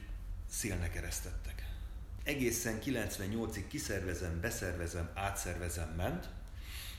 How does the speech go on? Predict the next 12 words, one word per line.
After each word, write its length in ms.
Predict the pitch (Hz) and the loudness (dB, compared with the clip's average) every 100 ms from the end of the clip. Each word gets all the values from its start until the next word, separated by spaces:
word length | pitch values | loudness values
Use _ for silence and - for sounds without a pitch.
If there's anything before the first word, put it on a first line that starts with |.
| - | -6
amiből 640 | - 120 143 143 147 143 - - | 0 2 2 4 2 2 -4 2
harmincegy 880 | 135 127 110 107 104 - - 123 110 | 6 6 4 0 0 -2 2 2 2
nehány 300 | 98 98 113 | 2 4 4
éves 380 | 107 90 85 | 2 2 0
rendőrök 600 | 92 107 117 120 117 - | 0 0 2 2 2 0
tudtak 360 | 117 107 113 104 | -4 -2 -2 0
elmenni 380 | 113 110 113 113 | 0 0 0 2
nyugdíjba. 680 | 117 104 85 82 - - - - | 2 2 0 -4 -4 -6 -6 -6
Jó 220 | - 113 110 | 0 0 2
pénzért. 460 | 123 92 87 82 - - - - | 0 0 0 -2 -4 -8 -8 -2
Elengedték 680 | 175 156 107 92 - 90 82 82 | 2 4 4 0 -2 -2 0 -2
őket. 200 | - 82 | -4 -2